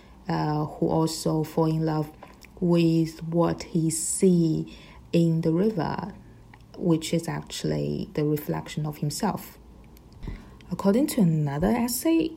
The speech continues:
um, in which the writer has summarized some traits or characteristics of the so-called narcissism, Narcissus in the Ovidian myth. Character traits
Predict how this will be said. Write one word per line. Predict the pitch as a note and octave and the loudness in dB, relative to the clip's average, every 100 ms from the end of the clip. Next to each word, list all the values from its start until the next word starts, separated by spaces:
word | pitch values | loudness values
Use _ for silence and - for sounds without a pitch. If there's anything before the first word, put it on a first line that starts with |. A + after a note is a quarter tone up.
| - | -2
um, | E3+ E3 E3 D#3+ D#3+ E3+ F#3 F3 E3+ G3 - | 0 2 2 0 0 -4 -6 -6 -6 -6 2
in | F#3 F3+ F3+ | 4 6 6
which | F3+ F3 - - | 4 2 -2 2
the | F3+ | 4
writer | F3+ F#3 F#3 F#3 E3+ E3 | 4 4 0 -2 -4 -2
has | D#3+ F3 D#3+ D#3+ - - | -4 -4 -4 -6 -10 -10
summarized | - - C#4+ F3 C3+ C#3+ D3+ - | -6 -2 2 2 0 -4 -6 -8
some | - E3 D#3+ D#3+ - - - | -6 -2 -2 -4 -10 -20 -16
traits | - A3+ - - - - | -4 -2 -2 -4 -10 -8
or | F3 | -8
characteristics | - F3 F3 F3 G#3+ A3 - - - - - - - - | -4 -4 0 4 4 2 -6 -8 -10 -14 -18 -20 -18 -2
of | F#3 F#3 - | 0 0 -2
the | D#3+ | -4
so-called | - F3 E3+ - E3 D#3+ - - | 0 0 0 -4 -4 -4 -10 -6
narcissism, | F3+ D#3 E3+ D3+ E3 D#3+ D#3+ E3 F3+ | -4 -2 -4 -2 -2 0 -2 -2 0
Narcissus | E3 - F#3 E3+ E3 D#3 - | 0 2 0 0 -4 -6 -2
in | E3 D#3+ | 0 2
the | D#3+ - - | 0 -2 2
Ovidian | E3 F3 F3 F3 E3 D#3 D#3 | 4 4 4 4 2 2 0
myth. | E3 F3 F3+ - - - - | 2 2 0 -16 -20 -20 -12
Character | - A3+ C4 - - | -4 -2 -2 -2 -4
traits | - - D3 F#3+ - - | -4 -6 -2 -2 -4 -8